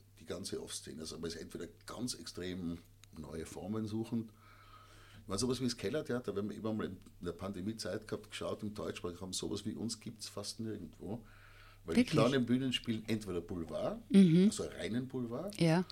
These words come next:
Speaker 1: oder ganz experimentell mit Körpertanz und so. Aber sozusagen, äh, ein kleines Theater, das, äh, sechs,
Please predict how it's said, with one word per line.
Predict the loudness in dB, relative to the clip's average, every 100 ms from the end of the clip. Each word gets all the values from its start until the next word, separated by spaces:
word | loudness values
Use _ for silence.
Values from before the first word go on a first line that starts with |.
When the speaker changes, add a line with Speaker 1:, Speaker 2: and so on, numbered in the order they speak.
| -10 -20 -8
Speaker 1:
oder | 0 2 2
ganz | 0 -2 -6
experimentell | -10 -8 -6 -2 -4 -4 -4 -2 -2 -2 -4 -6
mit | -10 -12
Körpertanz | -10 -10 -10 -14 -14 -10 -10 -10
und | -10
so. | -8 -10 -12 -20 -20 -20 -10
Aber | -2 0
sozusagen, | 2 0 0 2 2 0 -6 -8
äh, | -8 -8
ein | -12
kleines | -6 0 2 0
Theater, | -2 -4 -4 -4
das, | -4 -2 -2 -4 -6
äh, | -8
sechs, | -4 -4 -4